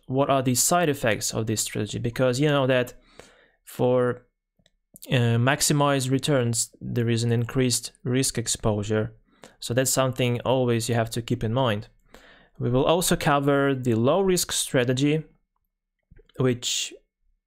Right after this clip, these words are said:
is also known as the conservative strategy. And I will focus today specifically on the S bot and the classic bot. So let's, uh, jump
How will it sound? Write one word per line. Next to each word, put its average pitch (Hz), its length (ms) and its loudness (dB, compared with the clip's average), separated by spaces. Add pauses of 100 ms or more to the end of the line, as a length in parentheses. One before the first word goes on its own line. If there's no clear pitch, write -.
is 117 420 0
also 123 380 0
known 113 300 0
as 110 240 -2
the 110 200 -6
conservative 131 760 -2
strategy. 165 720 -2 (960)
And 131 480 0
I 151 160 2
will 156 160 2
focus 175 480 0
today 143 220 2
specifically 139 720 0
on 120 220 2
the 120 100 2
S 135 280 2
bot 123 280 0
and 110 160 -2
the 110 60 0
classic 127 420 -2
bot. 107 280 -2 (500)
So - 220 -4
let's, 156 500 -2 (1300)
uh, 117 320 2
jump 143 520 0